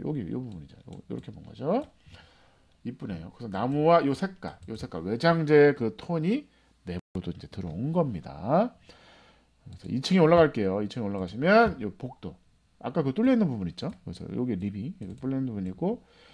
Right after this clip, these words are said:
여기도 마찬가지죠. 올라왔을 때 요 색깔과 요 패턴이 따라오는 거죠. 나무 느낌이. 그럼 나갔을 때도,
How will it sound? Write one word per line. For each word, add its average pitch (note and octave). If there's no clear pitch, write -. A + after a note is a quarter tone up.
여기도 F3+
마찬가지죠. A2+
올라왔을 A2+
때 C#3
요 G2+
색깔과 B2+
요 F2+
패턴이 D#3+
따라오는 D#3
거죠. D#2+
나무 E2+
느낌이. A#2
그럼 A2+
나갔을 C3+
때도, F3+